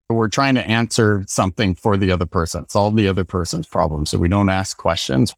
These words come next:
or we're trying to tell our story. And so either case, we don't ask questions. But I think one of the first frames to think about is you can't ask a question of someone else that you don't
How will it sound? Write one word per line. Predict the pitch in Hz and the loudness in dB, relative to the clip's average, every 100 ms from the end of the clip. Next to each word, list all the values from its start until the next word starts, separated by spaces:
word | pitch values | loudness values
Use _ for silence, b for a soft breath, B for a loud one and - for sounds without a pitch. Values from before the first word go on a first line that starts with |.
| - | 2
or | 180 185 | 4 4
we're | 143 123 | 2 -2
trying | - 117 113 | 2 2 2
to | 113 | 2
tell | 123 113 | 0 2
our | 135 139 | 2 0
story. | - 104 82 85 | -2 -2 -2 -2
And | 90 85 | -2 -2
so | 104 | 2
either | 110 107 | 2 2
case, | - 98 - | 0 -2 -2
we | 98 | -4
don't | 85 92 90 - b b _ - | -2 -2 -2 -8 b b _ -2
ask | 92 - | -2 -2
questions. | - 143 - 110 - | -2 -2 0 -2 -2
But | 92 | -2
I | 92 | 0
think | - 101 | -2 -2
one | 110 110 | 0 2
of | 98 | 2
the | 92 | 0
first | 110 95 - | 0 -2 -2
frames | 98 95 101 98 - _ | 0 2 2 0 -4 _
to | - 90 85 - | -2 -2 -2 -2
think | 127 107 | 0 2
about | 95 90 | 0 -2
is | 90 90 - B B _ _ | -4 -4 -8 B B _ _
you | 107 123 | 2 2
can't | - 143 117 _ _ - | 2 0 -2 _ _ -4
ask | 113 120 - 123 | -4 -4 -4 -4
a | |
question | - - 101 - 110 | -2 -2 -2 0 -2
of | 95 | -2
someone | - 95 95 85 92 | 0 0 2 2 2
else | 110 80 80 - - | 0 -2 -6 -12 -4
that | 107 87 | -2 0
you | 87 92 | 2 2
don't | 101 92 | 2 0